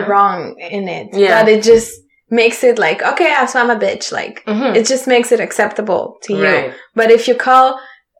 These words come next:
Speaker 2: each other, like, "Hey, love," "Hey, boo," well, I'm more like, "Hey, boo-boo," "Hey, beautiful."
Speaker 1: Mm-hmm.
Speaker 2: It's just, like, a more positive
Speaker 1: Positive way of
Speaker 2: energy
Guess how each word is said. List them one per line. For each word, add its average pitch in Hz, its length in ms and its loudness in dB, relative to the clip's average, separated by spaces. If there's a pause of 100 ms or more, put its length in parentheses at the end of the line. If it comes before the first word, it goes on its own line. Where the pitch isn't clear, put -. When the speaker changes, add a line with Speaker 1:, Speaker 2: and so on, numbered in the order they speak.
(120)
Speaker 2:
each 220 160 -4
other, 226 320 2
like, 208 260 -2
"Hey, 359 160 2
love," 262 520 4
"Hey, 294 240 -2
boo," 285 380 -4
well, 220 240 0
I'm 208 220 -2
more 214 240 0
like, 202 220 -2
"Hey, 339 200 4
boo-boo," 285 540 0
"Hey, 320 540 0
beautiful." 285 760 0 (120)
Speaker 1:
Mm-hmm. 214 340 -4
Speaker 2:
It's 247 160 0
just, 302 240 -4
like, 254 260 0
a 220 300 0 (260)
more 262 540 0 (220)
positive 233 680 0 (800)
Speaker 1:
Positive 202 440 0
way 180 180 4
of 262 140 6
Speaker 2:
energy 208 640 0